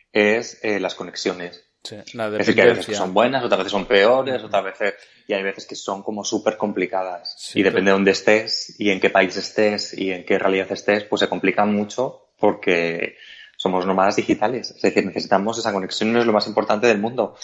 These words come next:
Speaker 2: Totalmente
Speaker 1: Casi más que el agua
Speaker 2: de acuerdo.
Speaker 1: corriente. Entonces
Speaker 2: Sí, sí, no, literalmente, o sea,
Speaker 1: <laughs>
Speaker 2: yo
Speaker 1: Eh,
Speaker 2: es, tenemos
Speaker 1: sí,
Speaker 2: una
Speaker 1: sí, sí,
Speaker 2: dependencia
Speaker 1: sí.
Speaker 2: total de, de internet y es algo que, que a mí también me hace ver también que a muchas veces entorpece mucho trabajo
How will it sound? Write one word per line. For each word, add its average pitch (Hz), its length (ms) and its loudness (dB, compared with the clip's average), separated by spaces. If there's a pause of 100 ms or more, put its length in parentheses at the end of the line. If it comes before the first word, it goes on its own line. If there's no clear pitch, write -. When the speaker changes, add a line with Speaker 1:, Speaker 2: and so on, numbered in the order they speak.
(120)
Speaker 2:
Totalmente 117 280 -4
Speaker 1:
Casi 120 180 4
más 143 220 4
que - 80 0
el 117 60 2
agua 117 160 4
Speaker 2:
de - 40 -2
acuerdo. 98 80 -2
Speaker 1:
corriente. 110 480 -4 (360)
Entonces 113 800 0
Speaker 2:
Sí, 165 80 2
sí, 151 280 0
no, 147 140 2
literalmente, 147 720 2
o 113 40 -2
sea, 120 160 -2
Speaker 1:
<laughs> 120 100 -4
Speaker 2:
yo 135 160 4
Speaker 1:
Eh, 117 260 2
Speaker 2:
es, - 260 -8 (180)
tenemos 143 200 0
Speaker 1:
sí, 147 60 8
Speaker 2:
una - 80 4
Speaker 1:
sí, 180 80 6
sí, 160 60 2
Speaker 2:
dependencia 117 360 2
Speaker 1:
sí. 165 60 -2
Speaker 2:
total 147 300 -2
de, 143 300 -2
de 117 120 -10
internet 117 500 -10
y 117 340 -14 (680)
es 151 180 0
algo 185 240 -2
que, 127 340 -2
que 117 120 -8
a 113 40 -8
mí 127 100 -10
también 170 220 -8
me 151 60 -8
hace 123 400 -8 (180)
ver 123 440 -6
también 135 480 -12
que - 360 -12 (520)
a 98 120 -16
muchas 156 380 -8
veces 160 240 -10
entorpece 127 540 -12
mucho 160 360 -14
trabajo 123 600 -10